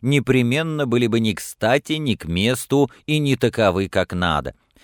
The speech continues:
как и все, что он делал, когда делал что-то без санкций матери. Екатерина определила другой,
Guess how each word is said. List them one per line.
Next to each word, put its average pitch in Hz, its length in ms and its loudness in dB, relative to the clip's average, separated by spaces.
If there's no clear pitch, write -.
как 139 220 -4
и 123 60 2
все, 80 320 -6
что - 240 -4
он 80 180 -2
делал, 131 400 0
когда 90 340 0
делал 98 380 -2
что-то 98 420 -2
без 85 220 -4
санкций 82 600 -4
матери. - 480 -8
Екатерина 143 960 2
определила 120 760 2
другой, 98 640 2